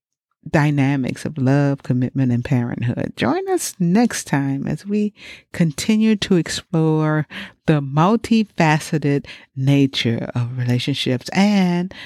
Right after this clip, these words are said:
the human experience. Before we wrap up this episode, I want to take a moment to thank you for joining us on this journey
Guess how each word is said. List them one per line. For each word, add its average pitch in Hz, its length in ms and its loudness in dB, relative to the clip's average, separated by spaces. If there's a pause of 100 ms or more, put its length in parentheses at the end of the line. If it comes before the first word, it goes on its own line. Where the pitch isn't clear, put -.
(340)
the 135 80 0
human 131 640 0
experience. - 1120 -10 (100)
Before 285 380 2
we 277 180 2
wrap 156 320 0 (280)
up 160 220 2 (140)
this 143 400 0
episode, 131 760 -4 (280)
I 151 40 -4
want 175 220 0
to 160 60 -2
take 165 280 0
a 147 60 0
moment 120 460 -2 (420)
to - 80 -6
thank 240 400 2
you 190 80 2
for 143 240 -4
joining 143 640 0
us 120 380 -6
on 123 240 -4
this 123 240 -6
journey 117 500 -6